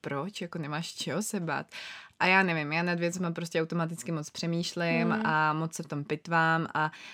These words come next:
Speaker 1: hlavně já jsem vždycky v sobě měla nějakým způsobem zasazený, že musím do nějakého určitého věku stihnout nějaký věci.
Speaker 2: Mhm.
Speaker 1: A to mě strašně, mě samotnou hrozně brzdí.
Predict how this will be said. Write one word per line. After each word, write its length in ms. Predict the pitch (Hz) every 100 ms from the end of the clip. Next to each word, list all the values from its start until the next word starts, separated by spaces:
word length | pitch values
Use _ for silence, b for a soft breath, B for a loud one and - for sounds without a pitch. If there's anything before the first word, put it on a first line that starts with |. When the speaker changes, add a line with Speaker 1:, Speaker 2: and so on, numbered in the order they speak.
| B
Speaker 1:
hlavně 320 | 180 170 180
já 80 | 170
jsem 220 | 180 180
vždycky 440 | 170 175 165 -
v 40 | 165
sobě 220 | 175 170
měla 340 | 175 165 160 -
nějakým 280 | 170 165 170
způsobem 440 | - 170 170 170
zasazený, 480 | 170 165 160 165 165
že 80 | 165
musím 360 | 165 - 180 170
do 100 | 165
nějakého 460 | 170 180 202 196
určitého 500 | - 165 - 180 185
věku 280 | 165 151 170
stihnout 500 | - - 170 180 -
nějaký 360 | 160 160 180 175
věci. 440 | 165 165 - - B
Speaker 2:
Mhm. 280 | 254 220 214
Speaker 1:
A 40 |
to 100 | 220
mě 180 | 190 190
strašně, 500 | 190 180 180 - 180
mě 200 | 160 180
samotnou 420 | - 185 175 185
hrozně 380 | 185 180 170 185
brzdí. 720 | 170 180 170 165 143 156 226